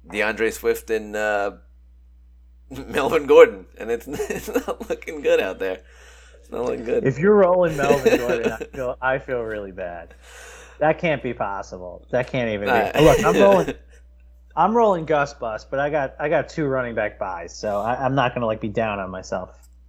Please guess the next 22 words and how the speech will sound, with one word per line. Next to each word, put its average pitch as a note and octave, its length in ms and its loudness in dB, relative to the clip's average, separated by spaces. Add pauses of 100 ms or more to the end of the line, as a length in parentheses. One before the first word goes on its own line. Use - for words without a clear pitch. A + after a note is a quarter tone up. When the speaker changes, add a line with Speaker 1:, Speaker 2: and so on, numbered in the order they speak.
Speaker 1:
My, A#2+ 320 4
um, G#2+ 380 0 (840)
the, A2+ 100 -8
my, G#2+ 340 -4
my G2+ 280 -2
biggest G#2+ 420 -2
money G2+ 240 -4
league, E2+ 260 -8
I E2+ 120 -2
have D#2+ 680 -6 (320)
Walker, G#2 720 -2 (300)
well, D2 160 -14
Fournette F#2+ 520 -6
now, D#2+ 320 -8
what D2+ 220 -12
does C#2+ 220 -8
it D#2 60 -16
matter C#2 260 -12
at - 80 -14
this D#2+ 140 -16
point, D2 160 -16
but C#2+ 160 -12